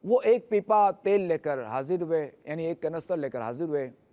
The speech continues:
तो आप रहमतुल्लाहि ताला अलैह ने कीमत पूछी तो उन्होंने कहा, "वैसे तो इसकी कीमत ये है, फलां है, इतनी है, बताइए,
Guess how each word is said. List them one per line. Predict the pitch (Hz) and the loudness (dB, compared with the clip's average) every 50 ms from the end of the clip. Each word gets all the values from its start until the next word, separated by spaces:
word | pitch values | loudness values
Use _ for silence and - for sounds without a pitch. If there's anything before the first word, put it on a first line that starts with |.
| _ _ | _ _
तो | 160 | 2
आप | 175 202 196 | 2 2 2
रहमतुल्लाहि | 214 190 156 190 190 165 190 175 170 170 170 185 | 2 -2 -4 -6 -6 -6 -4 -2 0 0 0 0
ताला | 185 - 165 165 160 160 | 0 0 0 0 0 0
अलैह | 165 175 | -2 -4
ने | 165 147 | -6 -10
कीमत | 127 - - 123 151 180 170 | -8 -8 -8 -6 -6 -8 -6
पूछी | - 170 160 - 165 160 160 151 | -6 -8 -6 -4 -4 -4 -4 -4
तो | - - 139 | -4 -6 -6
उन्होंने | 139 151 175 190 202 185 | -4 -4 -6 -6 -6 -6
कहा, | - 147 131 139 160 185 196 - _ _ _ _ _ - | -6 -4 -2 -2 -2 -2 -4 -6 _ _ _ _ _ -2
"वैसे | 160 175 175 220 226 | -2 0 2 2 2
तो | 214 208 | 2 0
इसकी | 190 - - 214 196 | -2 -2 -2 -2 -2
कीमत | - - 170 170 175 196 226 220 - _ _ _ _ _ _ _ | 0 -2 -2 2 2 2 2 2 -2 _ _ _ _ _ _ _
ये | 180 165 170 233 214 170 | -6 0 2 4 4 4
है, | 139 120 101 92 - - _ _ _ _ _ - | 2 0 -4 -8 -12 -20 _ _ _ _ _ -2
फलां | 196 214 196 165 | 0 2 2 2
है, | 147 143 | 2 0
इतनी | 151 151 - 190 175 160 | 0 0 0 -2 -2 -2
है, | 147 131 | -4 -4
बताइए, | 135 139 - 131 123 113 104 95 | -6 -6 -4 -4 -4 -4 -6 -8